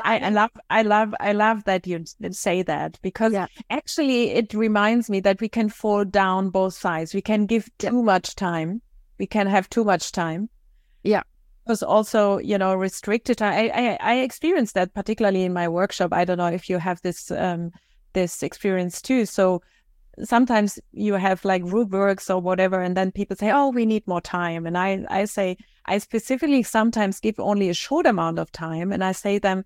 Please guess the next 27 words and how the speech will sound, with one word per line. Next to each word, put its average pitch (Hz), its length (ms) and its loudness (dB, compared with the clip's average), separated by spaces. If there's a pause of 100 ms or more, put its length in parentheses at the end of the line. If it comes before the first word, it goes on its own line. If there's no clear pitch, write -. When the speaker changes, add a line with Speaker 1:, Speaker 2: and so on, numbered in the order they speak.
(600)
Speaker 1:
"It's - 260 -6
not 220 360 2
said 240 680 2
that 196 220 0
more 220 360 2
time 196 640 -2
will 208 260 -2 (240)
get 214 320 0
you 202 340 0 (540)
in 208 140 2
better 202 340 0
results. 196 600 0
It - 200 -6
rather 220 640 2 (640)
might 208 420 2
be 226 180 0
that 208 240 0
you 208 80 -2
come 202 400 -2
up - 260 -2
into 202 320 -4
more 214 440 2
your 208 220 0
planning, 220 840 0
more 208 240 2
your 208 300 0
mind, 208 760 0